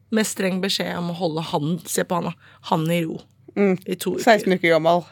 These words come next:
Speaker 1: Så da gikk vi inn i karan-, så jeg har vært i karantene ganske mange ganger. <laughs> Da gikk vi inn i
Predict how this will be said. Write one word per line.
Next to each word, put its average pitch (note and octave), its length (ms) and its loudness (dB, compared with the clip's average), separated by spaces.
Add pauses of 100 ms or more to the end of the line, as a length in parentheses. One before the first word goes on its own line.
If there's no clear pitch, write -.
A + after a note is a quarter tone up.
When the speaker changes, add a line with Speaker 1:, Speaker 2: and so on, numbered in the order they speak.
Speaker 1:
Så D#4+ 200 2
da C4 240 6
gikk C#4+ 360 2
vi A3+ 360 4
inn F#3+ 160 2
i G#3+ 60 2
karan-, C4 240 2 (100)
så - 60 -4
jeg C#4 100 4
har C#4+ 80 4
vært F4+ 140 2
i - 20 2
karantene C4 440 4
ganske A#3 280 -2
mange B3 240 2
ganger. B3 180 2
<laughs> A4 1300 4
Da C#4+ 180 8
gikk C4+ 240 0
vi A3 240 -4
inn G3 200 -4
i F3+ 120 -8